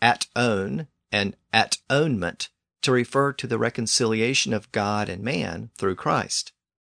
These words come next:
And in the fifteen hundreds, those words contracted into single words, and that produced the words atone and atonement. And notice how those words have retained the original pronunciation of the number one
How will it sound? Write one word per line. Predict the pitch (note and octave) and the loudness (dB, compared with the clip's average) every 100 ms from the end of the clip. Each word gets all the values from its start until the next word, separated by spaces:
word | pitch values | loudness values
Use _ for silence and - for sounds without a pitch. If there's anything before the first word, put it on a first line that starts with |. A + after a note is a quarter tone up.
| _ _ - | _ _ -2
And | C3 | 0
in | C3+ | 0
the | B2+ | 0
fifteen | - G#3 - B2 | 0 0 0 -2
hundreds, | G2+ - A3 A#3 F2+ - - - - | -2 -2 0 0 -2 -2 -4 -4 0
those | A#2 B2 - | 2 2 2
words | A2+ A2 B2 - | 4 4 2 -2
contracted | - A#2 - F#3 F3 F#2 F2+ | -6 -6 0 0 2 -2 -4
into | G#2 - | -6 -4
single | G#2 - G3 C#3 G2 | -2 0 0 -2 -2
words, | D2 G1+ G1+ - - _ _ _ _ _ | -4 -4 -6 -6 -6 _ _ _ _ _
and | G#2+ G#2+ | 0 2
that | B2+ - | 2 0
produced | G#2+ A#2+ - | -4 -2 -2
the | - | -2
words | G#2+ A2 F#2+ A2 - _ - | 0 0 0 -2 -6 _ -8
atone | A2+ - C#3+ A2+ E2+ G#2+ A#2 _ _ | -6 -4 -2 0 -2 -6 -12 _ _
and | G#2 G2+ G2 - _ | -4 -4 -4 -8 _
atonement. | G#2 - - D#3+ B2 - - - _ _ _ _ _ _ _ _ - | -6 -6 -4 -2 -2 -4 -12 -20 _ _ _ _ _ _ _ _ -6
And | C#3+ D3+ | -2 0
notice | F3+ B3 - | 2 2 0
how | G3 - | -2 -4
those | C3+ C3+ - | -2 -4 -6
words | C#3 G#2+ D#2 - | -2 0 0 -2
have | A2+ A2 | -2 -2
retained | C3 - E3+ C3+ G#2+ - | -6 -6 -6 -4 -6 -6
the | A#2+ | -2
original | A2 C3 - A2+ | 0 0 -2 -4
pronunciation | - A2 G2 - A#2 C#3+ - A2 | -4 -4 -4 -4 -2 -2 -4 -6
of | - | -8
the | A2 | -6
number | G2+ G2+ | -6 -6
one | A#2 A2 F3+ C3 D#2 | -10 -2 0 0 -2